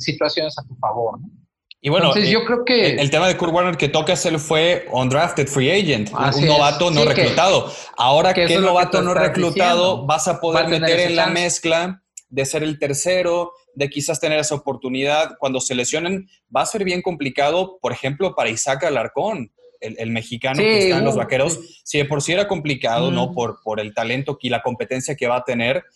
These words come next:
Speaker 2: ya también la
Speaker 1: Sí,
Speaker 2: N F L.
Speaker 1: competirle a
Speaker 2: Sí, una de las medidas que adoptaron es que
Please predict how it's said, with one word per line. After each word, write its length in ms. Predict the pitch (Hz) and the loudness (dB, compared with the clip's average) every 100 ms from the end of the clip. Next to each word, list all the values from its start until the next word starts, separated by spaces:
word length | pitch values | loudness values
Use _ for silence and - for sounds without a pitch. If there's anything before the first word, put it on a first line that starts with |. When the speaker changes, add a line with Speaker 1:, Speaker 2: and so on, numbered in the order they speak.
| _ _ - | _ _ -4
Speaker 2:
ya 160 | 143 | -2
también 260 | 139 156 151 | 0 -2 0
la 60 | 156 | 0
Speaker 1:
Sí, 80 | |
Speaker 2:
N 60 | 208 | 2
F 80 | 180 | 2
L. 80 | 156 | 2
Speaker 1:
competirle 520 | 160 175 180 180 175 | 2 2 2 2 2
a 200 | 143 123 120 - - | 2 2 -2 -6 -12
Speaker 2:
Sí, 240 | - 175 190 | -6 -4 -2
una 220 | 147 185 | -2 0
de 80 | 185 | 0
las 160 | 165 147 | 0 0
medidas 380 | 139 160 170 | 0 0 0
que 80 | - | 0
adoptaron 640 | 123 123 127 139 151 160 - | 2 0 2 2 2 0 -2
es 320 | 127 131 143 | 0 0 0
que 500 | 143 123 107 101 - | 0 2 0 -4 -16